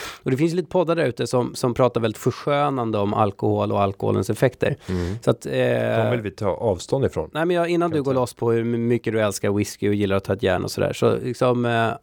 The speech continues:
Speaker 1: hantera alkoholen med respekt och framförallt utsätt inte era barn, eh, för, eh,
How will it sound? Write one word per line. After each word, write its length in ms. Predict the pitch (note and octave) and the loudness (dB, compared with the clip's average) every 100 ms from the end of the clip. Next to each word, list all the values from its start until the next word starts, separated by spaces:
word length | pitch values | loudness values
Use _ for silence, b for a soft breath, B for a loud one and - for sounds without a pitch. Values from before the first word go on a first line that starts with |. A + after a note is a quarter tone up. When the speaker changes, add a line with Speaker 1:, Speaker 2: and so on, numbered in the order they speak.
| - | -6
Speaker 1:
hantera 560 | C3 B2 A#2 C3 B2 A#2+ | -2 -2 0 0 2 2
alkoholen 460 | A#2+ - A2+ G#2+ | 0 0 -2 0
med 60 | G#2+ | 0
respekt 420 | - C#3+ C#3+ - | 0 0 0 -4
och 100 | A#2 | -4
framförallt 580 | A#2+ A2 C#3+ B2+ G2 - | -4 0 2 2 0 -2
utsätt 380 | B2+ - G#2+ A2+ | -2 0 -2 0
inte 240 | G2+ G#2 | 0 0
era 280 | G#2 F#2+ G2 | 0 0 -2
barn, 560 | A2 A2+ G#2+ G2 G2 - | 0 2 2 0 -6 -4
eh, 200 | - G2+ | -4 -4
för, 560 | - G#2+ G#2 G#2+ G#2 G2 | -2 0 2 0 0 0
eh, 160 | G2+ | 0